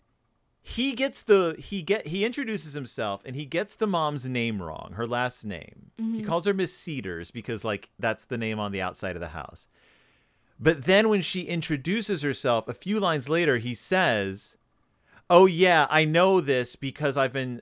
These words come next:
Speaker 1: because the people in town said that about you."
Speaker 2: Mm-hmm.
Speaker 1: And you're like, "Oh, wait, he knows her name. Like, does he know her name? Is he li-, like, what's going
Speaker 2: Yeah.
Speaker 1: on?" Oh, he obviously knows the entire story of these people. He's been
Speaker 2: Mm-hmm.
Speaker 1: asking around town.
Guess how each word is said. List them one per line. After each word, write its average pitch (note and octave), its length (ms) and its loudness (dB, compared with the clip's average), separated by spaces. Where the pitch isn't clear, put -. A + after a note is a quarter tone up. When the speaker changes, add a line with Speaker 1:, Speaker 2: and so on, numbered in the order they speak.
Speaker 1:
because C3 300 -2
the A#2+ 80 -12
people D#3 320 -6
in A#2+ 140 -6
town C3+ 280 -4
said C#3+ 280 -2
that F#2+ 160 -2
about D#2+ 340 -10
you." - 220 -20
Speaker 2:
Mm-hmm. B3+ 300 -8
Speaker 1:
And D3 140 0
you're D#3+ 80 4
like, D3+ 180 2
"Oh, E3 100 4
wait, C#3+ 380 0
he E3+ 260 -4
knows A#3+ 380 2
her G2 160 -8
name. - 360 -18
Like, C3+ 220 -2
does D3 200 0
he E3 120 -4
know C3+ 200 -2
her A#3 140 -2
name? B3 240 -4
Is D3+ 100 -4
he C#3+ 100 -4
li-, B2 80 -6
like, C#3 340 -6
what's - 180 -2
going A#3 220 0
Speaker 2:
Yeah. B3 80 0
Speaker 1:
on?" G3+ 140 -2
Oh, F3+ 320 8
he A3+ 320 -6
obviously F3 560 0
knows C3+ 320 -2
the C3+ 160 -8
entire B2 800 -6
story G#2 480 -6
of E2 140 -12
these E2+ 200 -16
people. D#2+ 360 -18
He's A2 220 -6
been E3 140 -2
Speaker 2:
Mm-hmm. D3 80 -4
Speaker 1:
asking D#3+ 420 -4
around C#3 360 -4
town. F2+ 500 -10